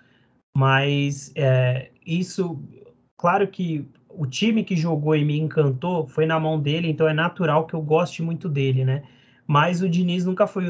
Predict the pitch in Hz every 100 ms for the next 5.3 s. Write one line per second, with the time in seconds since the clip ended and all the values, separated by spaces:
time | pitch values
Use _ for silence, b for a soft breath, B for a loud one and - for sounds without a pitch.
0 | 165 156 165 160 160 160 147 143 143 139
1 | 143 131 147 185 185 156 143 143 143 -
2 | 185 196 170 160 151 151 151 139 127 127
3 | 127 127 135 131 135 139 127 135 139 185
4 | 185 147 127 151 135 - 160 147 135 147
5 | 185 165